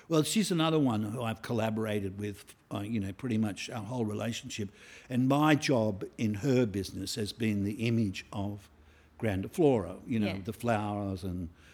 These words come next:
Speaker 1: I do the E D Ms and all that kind of stuff. And that's been as rewarding for her as it has been for me, because it's
Speaker 2: Sure.
Speaker 1: just another freshness. And my flower book, which I did in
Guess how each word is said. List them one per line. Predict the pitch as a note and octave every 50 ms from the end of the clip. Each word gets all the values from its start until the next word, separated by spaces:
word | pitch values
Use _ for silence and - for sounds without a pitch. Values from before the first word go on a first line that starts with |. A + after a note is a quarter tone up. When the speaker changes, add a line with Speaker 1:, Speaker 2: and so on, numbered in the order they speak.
| - - _ _ - D#3+
Speaker 1:
I | C3 G#2
do | G2+ - G#2+ G2
the | F2+ G2+
E | G2 F#2+ F#2+ G2
D | G#2 G#2+ A2 G#2
Ms | A2+ A2+ A#2 A#2 G#2 G2+ G2+ - -
and | A2+ G#2+
all | G2 G#2 F#2+
that | G#2+ - -
kind | - - A2 F#2
of | G2 G2
stuff. | - - A2+ G#2+ - -
And | A2 G#2+
that's | A2 G#2+ G2 - -
been | - A#2 A2+ G#2 F#2+ G2 G2+ - - - - _ _
as | - B2 A2 - A2
rewarding | A2 A2 A#2 B2 C#3 D3+ C#3+ B2 A#2+ G#2+
for | - B2+ B2 F#2+
her | C#3 C#3 D3+ C#3 A#2
as | G2+ G#2 F#2+ -
it | F#2+
has | F2+ G2 F#2 -
been | - A2+ G#2 F#2+
for | - -
me, | B2+ F#3 G3+ C#3+
because | G2 F#2+ F#2 - B2 - -
it's | G#2+ -
Speaker 2:
Sure. | -
Speaker 1:
just | - G2+ G2 - - - _ _ - - - _ _ _
another | - A#2+ A2 A2+ A2+ G#2 G#2 G2+
freshness. | - - - C3+ B2+ - - - A2+ G2+ G#2+ G#2 - -
And | G#2 G#2 G2 F#2+ G#2 F#2+ - - - - - - _ -
my | A#2+ A2+ A2 F#2+
flower | - - C3+ C3+ B2+ B2+ A#2 A2+ G2+
book, | F2+ F#2+ F#2+ - -
which | A2 F#2+ - -
I | G2 F#2+
did | F2 A2 G#2 F#2+
in | F2+ F2 E2+ F#2 F#2 F#2+